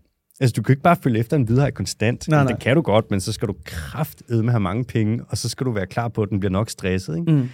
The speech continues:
Speaker 1: Så de fleste dyr i havet, dem har vi aldrig set. Øh, mange af dem har vi ikke set parre sig, eller vi har ikke set dem føde, eller vi har ikke set dem gøre noget, fordi sådan, dude, hvordan skulle vi se det?
Speaker 2: Mm.
Speaker 1: Så skal vi jo være der, og vi er jo ikke i havet.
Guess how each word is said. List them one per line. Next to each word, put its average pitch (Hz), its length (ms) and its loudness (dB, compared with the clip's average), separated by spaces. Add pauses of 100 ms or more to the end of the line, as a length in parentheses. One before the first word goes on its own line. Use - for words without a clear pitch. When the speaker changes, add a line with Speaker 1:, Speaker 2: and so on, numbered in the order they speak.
(380)
Speaker 1:
Så 127 120 2
de 107 160 -4
fleste 185 360 0 (120)
dyr 175 120 4
i 165 60 2
havet, 135 280 4 (240)
dem 127 100 0
har 180 60 2
vi 165 80 -4 (100)
aldrig 160 260 0
set. 160 380 -2 (160)
Øh, 120 240 0 (480)
mange 107 220 0
af 180 40 4
dem 147 60 2
har 110 60 2
vi 110 60 2
ikke 104 100 -4
set 104 180 -8
parre 117 340 2
sig, 143 100 -2
eller 104 120 -2
vi 95 60 -2
har - 20 2
ikke 117 120 -2
set 113 180 -4
dem - 60 -12
føde, 139 420 8
eller 131 100 4
vi 117 60 2
har 139 40 6
ikke 139 100 -2
set 170 120 0
dem 135 80 -8
gøre 120 160 2
noget, 139 120 2
fordi 127 160 0
sådan, 117 200 2 (520)
dude, 131 100 6
hvordan 127 220 0
skulle 143 160 -6
vi 123 60 -2
se 180 260 -2
det? 180 100 -4 (140)
Speaker 2:
Mm. 139 220 4 (640)
Speaker 1:
Så 147 60 0
skal 143 160 0
vi 131 40 6
jo 107 140 6
være 113 240 6
der, 165 80 2
og 110 180 -2
vi 123 40 -2
er 143 40 4
jo 151 100 4
ikke 139 280 0
i 120 100 -4
havet. 143 300 0